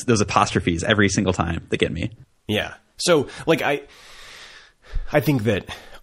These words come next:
Speaker 2: uh, Minitest has become more R spec-like, obviously, um, given the, the syntax that people often use, and R spec has become more Minitest-like in that, you know, a-, at least for me, I, I always run and disable monkey patching now, and,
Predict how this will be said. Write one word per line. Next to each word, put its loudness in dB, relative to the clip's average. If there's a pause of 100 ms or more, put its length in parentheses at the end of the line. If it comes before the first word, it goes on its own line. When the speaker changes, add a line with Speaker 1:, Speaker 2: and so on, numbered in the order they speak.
Speaker 2:
uh, -6 (220)
Minitest 0
has -6
become -8
more -6
R -6
spec-like, -8
obviously, -8 (280)
um, -6 (220)
given -6
the, -8
the -10
syntax -8
that -10
people -6
often -8
use, -6
and -4
R -2
spec -8
has -8
become -8
more -8
Minitest-like -8
in -8
that, -10 (420)
you -8
know, -10
a-, -8
at -6
least -6
for -8
me, -4
I, -4
I -6
always -4
run -8
and -8
disable -8
monkey -8
patching -6
now, -8 (560)
and, -6